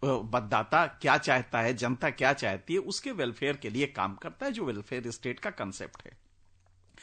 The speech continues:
जाहिर है, अगर महंगाई तीन सौ रुपए किलो दाल है, तो क्या जनता को मुतासिर नहीं होना चाहिए? इसके हिसाब से नाराजगी नहीं होनी चाहिए?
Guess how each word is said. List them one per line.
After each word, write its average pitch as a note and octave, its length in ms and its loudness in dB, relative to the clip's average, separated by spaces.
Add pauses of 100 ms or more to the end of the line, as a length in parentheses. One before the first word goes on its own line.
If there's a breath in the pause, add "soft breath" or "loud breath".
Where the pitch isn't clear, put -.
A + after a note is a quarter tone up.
(340 loud breath)
जाहिर B2+ 340 0
है, F3 180 -4 (360 loud breath)
अगर C3 260 0
महंगाई C3+ 580 2
तीन E3 360 -4
सौ E3+ 220 -6
रुपए D3 320 -6
किलो C3 320 -2
दाल G2+ 500 0
है, F#2 160 -18 (460 soft breath)
तो D3+ 80 0
क्या B2+ 220 2
जनता A2 380 -2
को D3 120 -6
मुतासिर B2 480 0
नहीं C#3+ 220 0
होना C3+ 220 0
चाहिए? C3+ 440 -4 (260 loud breath)
इसके C#3+ 260 -2
हिसाब B2+ 340 0
से C#3+ 160 -2
नाराजगी A#2 480 0
नहीं A#2+ 220 -2
होनी B2+ 220 0
चाहिए? B2+ 500 -4